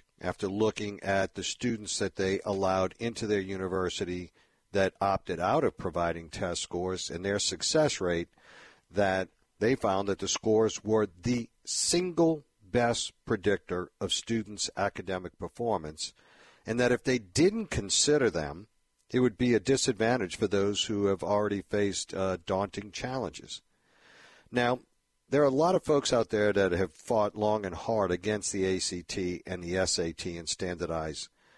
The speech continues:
uh, testing, saying that they are discriminatory. Uh, it turns out when they look back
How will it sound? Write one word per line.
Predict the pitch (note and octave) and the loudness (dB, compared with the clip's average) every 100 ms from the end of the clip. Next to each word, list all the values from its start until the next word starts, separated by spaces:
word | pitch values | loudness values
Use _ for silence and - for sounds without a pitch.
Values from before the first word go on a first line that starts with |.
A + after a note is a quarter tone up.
| _ - | _ -10
uh, | F2 E2 D#2 | -4 -4 -4
testing, | - A2+ G2+ - F2 F2+ | 0 0 0 -2 -10 -6
saying | - F2+ F2 F2 E2 | -4 -2 -4 -6 -4
that | F2 E2+ - | -4 -4 -4
they | F2 F2 E2+ - | -2 -2 -4 -6
are | E2+ E2+ E2 | -4 -4 -6
discriminatory. | - F#2+ - D#3+ G#2+ D#2+ - C2 G#1+ - _ _ _ _ _ - - _ _ - | -8 -8 -4 -2 -2 -4 -6 -10 -12 -20 _ _ _ _ _ -20 -20 _ _ -2
Uh, | G2+ F#2+ | 0 0
it | A2 A2+ | -2 -4
turns | - F3 F3+ A2+ | 0 0 0 2
out | B2+ A#2 D2+ | 2 2 0
when | G2 | -2
they | F#2+ F#2 | 0 0
look | G2 A#2 - _ | 2 2 0 _
back | F#2 A2 C#2+ - - | -2 0 -2 -6 -16